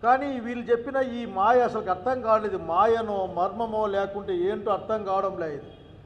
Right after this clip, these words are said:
అంటే అంత వేగంగా ఎట్లా మిషన్లు పనిచేసాయో కూడా అర్థం కావడం లే.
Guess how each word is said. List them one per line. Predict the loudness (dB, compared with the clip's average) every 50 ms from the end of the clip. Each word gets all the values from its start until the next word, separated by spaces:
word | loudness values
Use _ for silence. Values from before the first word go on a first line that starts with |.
| -20 -20 -20 -20 -20 -20 -20 -20 -20 -20 -20 -20 -20 -20 -20 -20 -20 -20 -20 -20 -20 -20 -20 -20 -20 -20 -18 -6
అంటే | 0 2
అంత | 2 2 2 0 0
వేగంగా | 2 4 6 6 6 4 4 2 2 2
ఎట్లా | 2 0 -2 0 0 0
మిషన్లు | 0 -2 -2 0 2 2 2 2
పనిచేసాయో | 0 -2 -2 0 0 0 0 0 2 0 2 2
కూడా | 0 0 -2 -2 -2 -4 -8 -16 -12 -8 -8
అర్థం | -6 -4 -2 -4 -2 0
కావడం | 0 0 2 4 2 2 2
లే. | 2 -2 -2 -2 -6